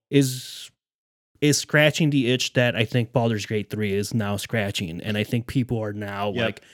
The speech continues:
Speaker 1: it's, like, the, the positive side of, like, the different thing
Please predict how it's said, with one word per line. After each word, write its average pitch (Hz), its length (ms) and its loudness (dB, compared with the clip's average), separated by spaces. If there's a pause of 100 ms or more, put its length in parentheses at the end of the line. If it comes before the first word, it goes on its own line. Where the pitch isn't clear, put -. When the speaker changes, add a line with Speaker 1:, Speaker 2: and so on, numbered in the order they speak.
(180)
Speaker 1:
it's, 135 200 4
like, 185 240 6 (260)
the, 143 380 4 (420)
the 156 100 2
positive 147 520 4
side 120 320 4
of, 107 100 0
like, 113 320 0
the 123 100 0
different 123 520 4
thing 104 340 2